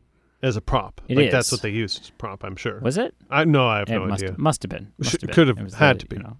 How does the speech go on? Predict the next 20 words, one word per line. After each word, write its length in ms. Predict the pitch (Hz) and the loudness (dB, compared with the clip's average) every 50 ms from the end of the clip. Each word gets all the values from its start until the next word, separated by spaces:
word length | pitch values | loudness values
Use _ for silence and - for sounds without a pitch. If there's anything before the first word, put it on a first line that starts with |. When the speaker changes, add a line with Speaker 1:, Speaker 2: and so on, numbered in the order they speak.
| _ - | _ -6
Speaker 2:
early 280 | 120 120 117 113 113 110 | -2 -2 0 0 2 0
nineteen 340 | 110 110 107 - - 113 104 | 0 0 -2 -4 -6 -6 -6
hundreds. 400 | 104 117 104 92 - - - - | -6 -6 -6 -8 -10 -12 -14 -16
That's 160 | - - - | -12 -8 -6
all 80 | 110 | -4
they 100 | 104 104 | -4 -4
had 260 | 95 101 113 110 104 - | -2 -2 -2 -4 -2 -2
back 220 | - 95 - - | -4 -4 -4 -4
then 200 | - 98 95 98 95 | -6 -8 -6 0 4
were 80 | - 196 | 4 4
Speaker 1:
<laughs> 80 | 226 | 4
Speaker 2:
shower 240 | - - 113 117 107 | 4 2 0 -2 -2
curtains. 440 | - - 101 - - - - - - 185 - - - | -4 -8 -12 -12 -12 -12 -6 -2 -2 -2 -2 0 -2
Speaker 1:
No. 160 | 131 113 - - - - - 123 - _ _ - - _ _ _ _ _ _ _ _ _ - 135 139 143 - - - - 131 127 - | -2 -2 -2 -6 -8 -12 -12 -12 -14 _ _ -20 -20 _ _ _ _ _ _ _ _ _ -18 -18 -16 -16 -16 -16 -14 -12 -10 -2 2
What 220 | 151 170 185 190 | 4 4 6 6
did 220 | 180 190 170 - - | 4 4 2 2 2
you 120 | 170 156 | 4 6
watch 280 | 147 147 135 123 - - | 6 6 6 6 2 -2
this 220 | 120 107 - - | -8 -8 -6 -6
week? 260 | 113 104 95 - _ | -6 -6 -8 -10 _